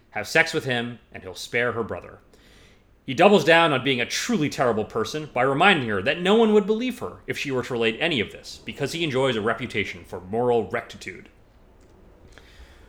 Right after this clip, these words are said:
A despondent Isabella seeks out Claudio in prison and relays Angelo's offer to him. Claudio begs her to do it, arguing that saving his life will balance out any sin on her part. But Isabella refuses,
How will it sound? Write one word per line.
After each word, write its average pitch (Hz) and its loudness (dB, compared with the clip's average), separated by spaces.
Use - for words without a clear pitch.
A 135 0
despondent 185 4
Isabella 127 4
seeks - -2
out 123 4
Claudio 120 2
in 104 -2
prison 90 -6
and 110 -6
relays 127 2
Angelo's 104 -2
offer 95 -8
to 90 -18
him. 90 -20
Claudio 165 6
begs 151 6
her 131 4
to 117 -2
do 110 2
it, - -12
arguing 143 2
that 117 0
saving 143 2
his 113 -2
life 104 2
will 101 -6
balance 123 0
out 101 -2
any 104 -6
sin 120 -4
on 98 -2
her 98 -4
part. - -10
But 127 0
Isabella 156 6
refuses, 139 2